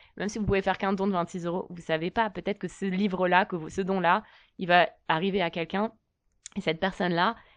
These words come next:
elle va se réveiller, et elle-même, elle va diffuser peut-être, euh, cent livres, on sait pas.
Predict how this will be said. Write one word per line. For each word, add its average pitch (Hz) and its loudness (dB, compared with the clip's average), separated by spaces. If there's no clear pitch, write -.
elle 160 -6
va 160 2
se - -10
réveiller, 208 2
et 175 -2
elle-même, 226 4
elle 196 6
va 180 6
diffuser 190 -2
peut-être, 208 -2
euh, 190 4
cent 220 0
livres, 254 -2
on 180 -6
sait 226 -6
pas. - 0